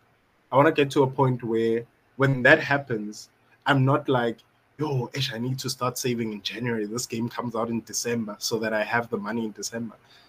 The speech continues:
So that when the game comes out, I can say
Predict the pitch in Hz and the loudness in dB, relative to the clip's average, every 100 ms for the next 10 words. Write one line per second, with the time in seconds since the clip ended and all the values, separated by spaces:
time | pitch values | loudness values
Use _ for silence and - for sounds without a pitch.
0 | _ _ _ - - 143 135 135 139 139 | _ _ _ 2 6 8 8 6 4 6
1 | 135 139 165 185 160 156 135 117 117 110 | 6 10 10 10 6 4 4 2 2 -2
2 | 117 120 113 139 120 120 | -2 -4 0 2 2 2